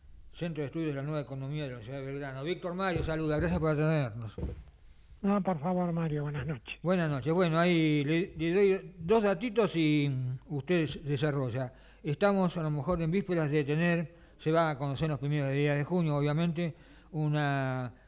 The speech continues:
Speaker 1: inflación cuatro y medio, cinco por ciento, según algunas proyecciones. Ya esto lo anticipaba el mayorista del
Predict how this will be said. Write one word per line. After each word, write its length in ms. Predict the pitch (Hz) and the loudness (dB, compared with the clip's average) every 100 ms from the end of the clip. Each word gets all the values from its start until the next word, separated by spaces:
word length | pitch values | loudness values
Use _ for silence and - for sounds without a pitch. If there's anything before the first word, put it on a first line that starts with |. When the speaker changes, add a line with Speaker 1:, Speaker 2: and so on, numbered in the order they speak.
| - | -8
Speaker 1:
inflación 600 | 160 151 151 139 180 175 | -4 0 0 0 0 0
cuatro 300 | 160 165 151 | 0 -2 0
y 40 | 151 | 0
medio, 340 | 180 180 156 | 2 2 0
cinco 300 | 135 160 147 | -2 -4 -4
por 100 | 139 | -4
ciento, 380 | 143 190 190 170 | 4 4 6 2
según 280 | 131 143 151 | -2 0 0
algunas 260 | 139 147 131 | 0 -2 -4
proyecciones. 760 | 135 147 139 208 185 175 160 | -4 -4 0 0 2 -2 0
Ya 280 | 147 170 165 - - | 2 2 0 -6 -10
esto 220 | 151 151 151 | -6 -2 -2
lo 80 | |
anticipaba 500 | 143 135 139 151 156 | -2 -2 -4 -2 -2
el 60 | 139 | -2
mayorista 600 | 147 139 147 165 165 143 | -4 -2 -4 -4 -4 -4
del 480 | 135 135 131 127 | -2 -2 -4 -6